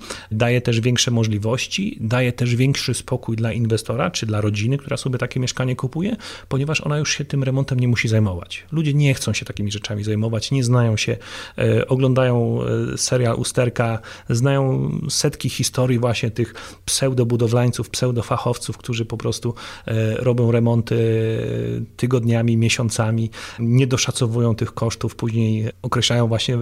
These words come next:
na początku niższą cenę, tak, że remont mogą przeprowadzić za trzydzieści tysięcy,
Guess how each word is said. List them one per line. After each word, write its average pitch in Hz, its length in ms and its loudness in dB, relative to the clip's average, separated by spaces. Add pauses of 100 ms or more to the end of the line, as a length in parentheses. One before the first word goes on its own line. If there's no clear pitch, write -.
(120)
na 113 120 0
początku 120 400 0
niższą 113 460 4
cenę, 160 380 2 (300)
tak, 131 260 0
że 113 120 4
remont 123 260 2
mogą 110 240 2
przeprowadzić 110 460 0
za 107 80 0
trzydzieści 117 460 -2
tysięcy, 143 540 -2